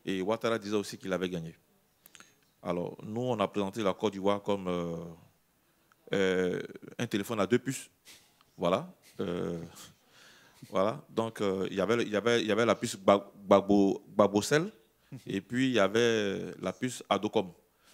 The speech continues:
Voilà. Donc, vous voyez, ce sont ces genre de choses-là. Et après, c'est récupéré par la population qui se moque, qui rigole et tout ça, et cetera. Même récemment, quand, euh, Gbagbo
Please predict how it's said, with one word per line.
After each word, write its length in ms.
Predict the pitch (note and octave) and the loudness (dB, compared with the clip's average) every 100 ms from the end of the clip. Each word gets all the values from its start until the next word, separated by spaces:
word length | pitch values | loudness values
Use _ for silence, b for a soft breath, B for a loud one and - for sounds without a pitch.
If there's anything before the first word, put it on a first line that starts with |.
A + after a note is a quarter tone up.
| A#2+ | -20
Voilà. 280 | A#2 F#2+ F2+ | -4 0 0
Donc, 220 | F#2+ C3+ C#3+ - _ - | 0 -2 -4 -14 _ -8
vous 120 | A2 | 2
voyez, 220 | G#2+ B2+ | 2 2
ce 140 | - | -2
sont 200 | G#2 C#3 | -8 -8
ces 100 | B2+ | -8
genre 140 | G#2+ A#2+ | -6 -4
de 80 | G#2 | -4
choses-là. 420 | A#2+ G2+ G2 D#3 | -2 -2 -2 -4
Et 120 | G2+ G#2 | -2 -2
après, 280 | F#2+ C#3+ | 0 -2
c'est 120 | C#3+ G#2 | -2 -4
récupéré 460 | G2+ A2 A2+ C#3+ | -4 -4 -4 -2
par 120 | - | -2
la 100 | G2 | -2
population 500 | F#2+ - G2 F#2 C#3 | -4 -4 -4 -4 -8
qui 140 | C#3+ - | -10 -10
se 100 | A2 | -8
moque, 420 | G#2+ A#2+ B2+ G2+ | -2 0 -2 -6
qui 160 | G2 G2 | -12 -8
rigole 380 | G2+ G2+ A2+ G#2 | -6 -2 0 -2
et 60 | |
tout 120 | - G2 | -8 -14
ça, 120 | F#2 | -18
et 60 | |
cetera. 320 | - - - - _ b b b b b _ | -20 -20 -20 -20 _ b b b b b _
Même 280 | A#2+ C#3 B2+ | -2 -2 0
récemment, 380 | A2+ A#2+ B2+ C3+ | -2 -4 -8 -8
quand, 260 | B2 A#2+ | -8 -6
euh, 80 | G2+ | -4
Gbagbo 640 | F2+ G2 A2 A2+ G#2 F2 | -2 -2 -2 -2 -2 -6